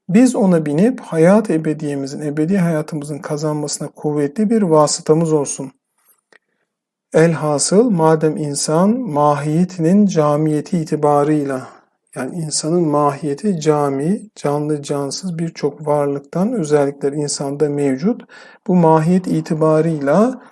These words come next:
sıtmadan müteellim olduğu gibi, yani insan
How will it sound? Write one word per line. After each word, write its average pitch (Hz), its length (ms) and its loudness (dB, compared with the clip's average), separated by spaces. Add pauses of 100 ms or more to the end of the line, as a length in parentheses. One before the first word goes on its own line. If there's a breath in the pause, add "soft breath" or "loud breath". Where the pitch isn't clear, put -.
(320 loud breath)
sıtmadan 165 680 0
müteellim 170 640 2
olduğu 160 380 2
gibi, 151 260 -8
yani 139 180 -8
insan 156 520 -2